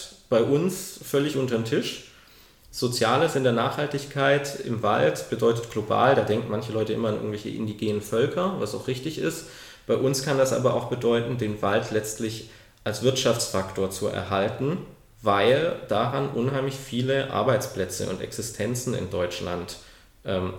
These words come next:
hängen. Das ist vielen Leuten gar nicht bewusst. Das sind nicht die Topverdiener-Arbeitsplätze, aber es sind unfassbar viele.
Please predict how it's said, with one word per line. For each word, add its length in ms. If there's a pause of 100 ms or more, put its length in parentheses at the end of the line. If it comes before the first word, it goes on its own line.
(120)
hängen. 440
Das 160
ist 160
vielen 300
Leuten 320
gar 160
nicht 220
bewusst. 500 (240)
Das 160
sind 140
nicht 220
die 340 (240)
Topverdiener-Arbeitsplätze, 1400
aber 120
es 80
sind 160
unfassbar 460
viele. 380